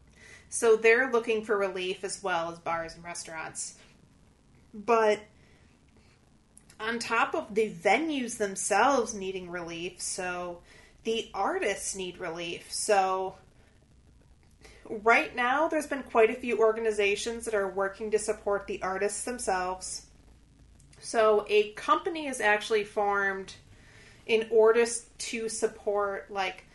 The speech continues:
live streaming at home that benefits an artist and a venue. There's a company called Noon Chorus that is formed. And what you do is, like, an artist will announce that they are live streaming on Noon Chorus, and you give a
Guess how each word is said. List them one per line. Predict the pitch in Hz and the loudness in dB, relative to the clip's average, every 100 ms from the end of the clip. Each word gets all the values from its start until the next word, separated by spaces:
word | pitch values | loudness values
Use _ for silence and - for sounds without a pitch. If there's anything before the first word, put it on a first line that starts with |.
| - - | -20 -8
live | 196 180 185 196 | 0 2 2 -2
streaming | - - 220 220 214 202 | -4 -2 0 0 0 -2
at | 196 - | -4 -6
home | - 180 190 214 294 330 - | -14 -8 -4 -4 -4 -10 2
that | 214 190 175 - | 2 2 -6 -14
benefits | 165 165 185 - 202 202 - - - | -12 -8 -8 0 0 0 -6 -10 -6
an | 190 185 | -8 -6
artist | 202 196 214 311 349 - - - - - - | -2 0 0 0 -2 -4 -6 -12 -16 -20 -2
and | 214 208 220 220 | 0 4 4 4
a | 214 202 | 2 0
venue. | 180 185 220 262 294 339 339 - - - - - | -4 -6 -6 -8 -6 -8 -12 -20 -20 -20 -20 -4
There's | 226 226 | -2 -2
a | |
company | - 269 277 320 320 311 | -6 -6 -4 -6 -6 -8
called | - 208 208 | -2 -2 -2
Noon | 202 208 240 285 294 | -8 -4 -2 -2 -6
Chorus | - - 175 156 156 156 - - - - - - 202 | -6 -6 -6 -2 -4 -4 -10 -12 -14 -20 -20 -20 -4
that | 202 | -2
is | 190 185 | -2 -6
formed. | - 208 190 170 165 170 - - - - - | -4 -2 -2 -4 -10 -14 -20 -20 -20 -20 -4
And | 208 202 202 | 0 0 6
what | 226 226 | 4 4
you | 247 214 | -6 -4
do | 240 254 240 202 233 - | -2 4 6 8 4 0
is, | 202 208 | -4 -2
like, | 208 | -2
an | 202 | 0
artist | 196 202 220 240 - - | 4 4 4 0 -2 -2
will | 220 | 0
announce | 220 202 185 202 202 - | 2 0 0 0 -2 -6
that | 190 - | -6 -2
they | 185 | -2
are | 180 180 | -4 -6
live | 180 196 220 233 | 0 4 6 4
streaming | - - 196 185 185 185 | 0 -4 -4 -4 -6 -6
on | 180 185 | -6 -2
Noon | 202 226 226 | 0 0 -2
Chorus, | - 180 165 160 170 - - - | -6 -4 0 0 -2 -6 -8 -6
and | 190 | -6
you | 190 208 - | -6 -8 -6
give | - 196 208 214 | 0 6 6 4
a | 208 180 175 170 160 160 | 0 -6 -6 -6 -8 -12